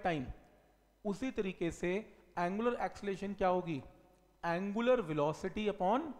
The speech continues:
time। V की जगह omega कर देना हो तो कुछ करना ही नहीं है, तो V की जगह omega हो गया। क्या ये point clear है? ठीक है, इसीलिए foundation बहुत ज़रूरी है, क्योंकि ये महीने में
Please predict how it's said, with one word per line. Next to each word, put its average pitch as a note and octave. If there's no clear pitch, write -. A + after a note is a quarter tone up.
time। D4+
V E3
की G#3+
जगह G#3+
omega G#3+
कर A3+
देना A3+
हो A3+
तो A#3
कुछ A3
करना G#3
ही A#3
नहीं A3+
है, C4
तो D#3+
V F#3+
की A3
जगह F#3+
omega C#3
हो G3
गया। F#3
क्या E3
ये F3+
point G3+
clear G3+
है? A3+
ठीक F#3
है, G3+
इसीलिए B3
foundation F#3+
बहुत C#3+
ज़रूरी D3
है, F3
क्योंकि G#3
ये G#3
महीने D#3+
में D3